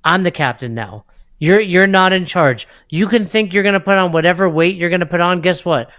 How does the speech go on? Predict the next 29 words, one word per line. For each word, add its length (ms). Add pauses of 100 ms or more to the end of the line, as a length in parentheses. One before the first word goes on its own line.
(200)
I'm 160
gonna 100
either 240
strip 400
it, 240 (260)
I'm 120
gonna 160
tell 180
you 80
to 100
change 300
the 100
reps, 440 (260)
I'm 80
gonna 160
tell 180
you 100
to 100
do 160
something 320
else." 260 (300)
Then, 420 (560)
here 180
was 140
something 340
we 100
haven't 180
spoken 400
about. 400